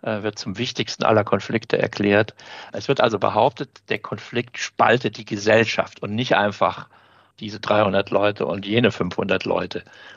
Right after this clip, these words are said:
Äh, und es wird zugleich auch behauptet, und das ist natürlich auch so eine rhetorische Übertreibung,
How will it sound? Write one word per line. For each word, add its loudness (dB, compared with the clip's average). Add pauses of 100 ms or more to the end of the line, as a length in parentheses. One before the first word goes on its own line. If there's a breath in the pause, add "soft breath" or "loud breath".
(260 loud breath)
Äh, -4
und 4
es 0
wird 2
zugleich 2
auch -6
behauptet, 2
und 0
das 0
ist -12
natürlich -2
auch 2
so 0
eine 0
rhetorische 0 (960 loud breath)
Übertreibung, 4